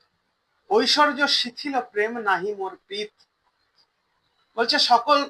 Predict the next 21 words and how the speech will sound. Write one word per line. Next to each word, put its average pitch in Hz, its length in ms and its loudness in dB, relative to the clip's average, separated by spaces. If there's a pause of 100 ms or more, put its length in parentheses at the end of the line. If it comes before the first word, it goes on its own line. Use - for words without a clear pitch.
সমস্ত 262 460 -2
জগৎ 240 560 4 (360)
ঐশ্বর্য 269 540 2
জ্ঞানে 233 240 2
মিশ্রিত।" 208 540 -6 (1120)
আরে 247 200 4
ভগবান, 196 440 0
ভগবান, 180 440 -10 (1120)
আরে 214 300 2
ভগবান, 208 540 0 (680)
একটা - 200 2
এরকম 247 400 2
ভাব, 156 300 -2 (1120)
বিশাল 254 460 2
ব্যাপার। 214 320 4
ভগবান 214 500 0 (240)
অনেক 226 300 -6
উঁচুতে, 214 440 -6
আমরা 208 280 0
অনেক 208 260 -2
নিচুতে, 196 480 -6